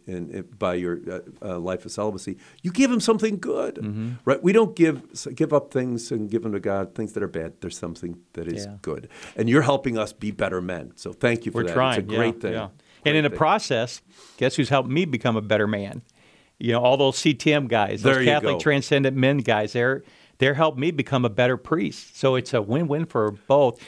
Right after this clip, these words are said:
Speaker 2: And it's definitely a win for our, our wives.
Speaker 1: Oh,
Speaker 2: I
Speaker 1: my
Speaker 2: yeah,
Speaker 1: goodness.
Speaker 2: yeah.
Speaker 1: Absolutely.
Speaker 2: The only way us men can be better version of ourselves is by hanging out with other Christ-centered men.
Speaker 1: That's a truism. You know, uh, there was a survey done, and we'll get right back to our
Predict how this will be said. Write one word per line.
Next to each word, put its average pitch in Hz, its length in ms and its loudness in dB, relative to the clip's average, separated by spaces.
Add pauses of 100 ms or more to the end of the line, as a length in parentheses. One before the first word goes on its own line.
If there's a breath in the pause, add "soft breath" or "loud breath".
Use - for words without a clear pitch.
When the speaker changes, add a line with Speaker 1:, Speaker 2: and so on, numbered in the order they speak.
(120)
Speaker 2:
And 143 80 4
it's 131 120 0
definitely 180 260 4
a 135 60 2
win 135 200 2
for 127 200 4
our, 107 240 4
our 107 260 2
wives. 113 640 0 (340)
Speaker 1:
Oh, 147 300 4
Speaker 2:
I 127 40 -4
Speaker 1:
my 107 160 -4
Speaker 2:
yeah, 101 40 -8
Speaker 1:
goodness. 113 420 2
Speaker 2:
yeah. 120 120 2
Speaker 1:
Absolutely. 104 580 -2
Speaker 2:
The 139 200 4
only 175 140 4
way 165 220 4
us 143 180 2
men 143 220 2
can 123 260 0
be 147 300 0
better 127 420 2
version 131 440 2
of 120 100 0
ourselves 113 400 0
is 113 80 -4
by 107 160 0
hanging 117 280 -2
out 127 180 0
with 113 220 -8 (360 soft breath)
other 123 280 2
Christ-centered 120 600 -2
men. 113 340 -4 (400 loud breath)
Speaker 1:
That's 226 220 4
a 190 100 2
truism. 143 560 6
You 135 80 0
know, 139 120 0
uh, 135 120 0
there 143 160 4
was 185 160 4
a 147 60 4
survey 139 420 6
done, 110 400 0 (100)
and 110 200 -2
we'll 127 140 4
get 120 180 2
right 123 180 2
back 123 220 0
to 131 120 0
our 113 160 2